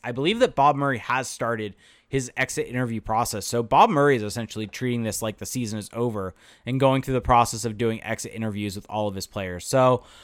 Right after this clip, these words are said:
I'm of the opinion, cancel the regular season, run the playoffs, run the playoffs whenever you feel like it's safe to do it. Do it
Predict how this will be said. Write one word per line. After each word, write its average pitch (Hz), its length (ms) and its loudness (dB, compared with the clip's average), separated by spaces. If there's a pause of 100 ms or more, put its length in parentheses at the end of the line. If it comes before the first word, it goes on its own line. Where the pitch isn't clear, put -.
(680)
I'm 214 180 12
of 254 140 10
the 247 100 12
opinion, 220 540 4 (600)
cancel 185 320 2
the 180 80 2
regular 160 300 4
season, 160 460 -2 (120)
run 139 220 2
the 139 80 0
playoffs, 139 500 4
run 165 140 2
the 202 80 2
playoffs 190 360 4
whenever 139 400 0
you 143 260 0
feel 139 300 0
like 139 200 0
it's 120 160 -12
safe 127 280 -6
to - 80 -12
do 127 220 -2
it. 175 140 -2
Do 131 100 -4
it 123 100 -10